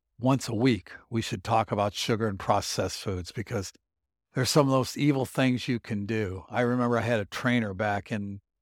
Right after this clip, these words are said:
the nineties, and he was telling me, "Dave, you know, you can't outwork a bad diet." He said, "You could spend eight hours a day in the gym and you would not outwork a bad diet." And he's right. He's right. I've learned that over the years. And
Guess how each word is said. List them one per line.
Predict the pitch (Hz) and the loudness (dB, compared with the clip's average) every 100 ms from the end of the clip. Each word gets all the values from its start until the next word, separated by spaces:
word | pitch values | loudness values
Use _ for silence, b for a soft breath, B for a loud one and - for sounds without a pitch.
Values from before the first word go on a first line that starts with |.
| - | -8
the | 107 101 | -4 -4
nineties, | 98 110 113 113 101 98 98 | 0 2 2 2 -2 -6 -8
and | 101 98 _ _ _ _ | -10 -10 _ _ _ _
he | - | -2
was | 135 - | -2 0
telling | 123 113 | 0 0
me, | |
"Dave, | 107 131 139 143 135 | 2 6 8 8 4
you | 123 | 0
know, | 131 | 0
you | 127 117 | 0 -2
can't | - 143 135 170 | -2 2 2 2
outwork | 120 117 120 117 - | 4 4 4 0 0
a | 98 | -2
bad | 110 107 101 | 0 0 0
diet." | 110 95 90 82 _ | -4 -4 -6 -10 _
He | - 117 | -6 -6
said, | - 110 110 | -4 -4 -2
"You | 131 | -2
could | 127 117 | -4 -8
spend | - 123 113 - | -4 -4 -2 2
eight | 135 | 4
hours | 123 127 120 120 | 6 6 4 0
a | |
day | 113 117 | 2 2
in | 113 | 2
the | 101 | -2
gym | 117 113 95 95 - _ _ _ _ - | -4 -4 -4 -10 -16 _ _ _ _ -4
and | 113 | -2
you | 113 107 | 0 0
would | 101 | -2
not | 98 104 | 0 2
outwork | 101 98 98 98 - | 4 2 0 -2 -4
a | |
bad | 95 98 92 | -2 0 0
diet." | 92 92 92 110 | -2 -2 -2 -4
And | 95 | -6
he's | 131 123 127 | -2 -2 2
right. | 117 104 - _ _ _ _ | 0 0 -6 _ _ _ _
He's | 123 107 | -4 0
right. | 117 110 | 2 4
I've | 107 117 | 2 0
learned | 113 113 | 0 4
that | 113 | 4
over | 110 104 | 2 2
the | 107 | 2
years. | 107 113 113 - | 2 2 0 -4
And | 101 | -6